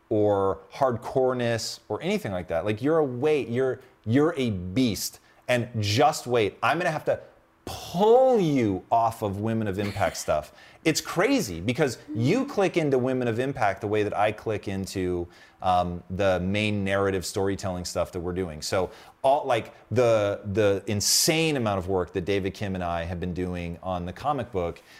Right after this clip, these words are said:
like, that's, I feel about that the way you feel about Women of Impact, where it's like, yeah, it's crazy. You, you will, I'm actually scared because you'll make yourself sick with Women of Impact 'cause you're so into it. And so I'm gonna have to, like, "Hey, you need to meditate.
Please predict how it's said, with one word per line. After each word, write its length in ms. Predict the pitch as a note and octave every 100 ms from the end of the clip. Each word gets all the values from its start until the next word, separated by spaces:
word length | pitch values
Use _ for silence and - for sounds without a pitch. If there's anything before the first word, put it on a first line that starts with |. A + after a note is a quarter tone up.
| -
like, 300 | G#2+ G#2+ G#2 - _ -
that's, 480 | G2 B2+ D3 - - _ _ -
I 180 | C3+ F3
feel 420 | - E3 D#3+ D3
about 360 | A2 A2+ G#2
that 200 | G#2+ B2+
the 60 | A#2+
way 120 | G#2
you 220 | G2+ A2+
feel 280 | A#2+ A#2 G2+
about 240 | F#2 F2 E2+
Women 240 | F2+ E2+
of 100 | D#2
Impact, 400 | F2+ D#2+ C2 -
where 220 | F#2 G#2
it's 160 | G#2 -
like, 320 | G2+ F2+ - - _
yeah, 160 | G2+ F2
it's 100 | D2+
crazy. 340 | - G2+ E2 C#2
You, 260 | A2 C3+ B2
you 240 | A2+ C3+
will, 340 | C#3+ B2+ A#2 - - -
I'm 220 | A#2 D3 D#3+
actually 360 | C3 C3 A#2+
scared 760 | G#2+ - - - D#3+ G#2+ G2 C#3+ - -
because 280 | A2+ A2
you'll 160 | A#2+ C3+
make 240 | B2 G#2+
yourself 320 | G#2+ F#2+ G2 F2
sick 320 | - E2+ -
with 100 | E2+
Women 240 | F2+ F2
of 100 | E2
Impact 280 | E2+ E2 D#2
'cause 100 | D#2+
you're 80 | E2+
so 400 | - - F2 D#2
into 280 | E2 D#2 C#2
it. 120 | - _ - - - _
And 200 | G#2 G#2
so 400 | - G#2 G2 F#2+ -
I'm 240 | A2 A#2
gonna 180 | A2 G2
have 240 | F#2 F2+
to, 100 | F#2
like, 280 | E2+ E2 D#2 -
"Hey, 200 | - A2
you 160 | G#2+ G2+
need 200 | F#2 E2+
to 80 | F2
meditate. 460 | E2 D#2+ D#2+ D#2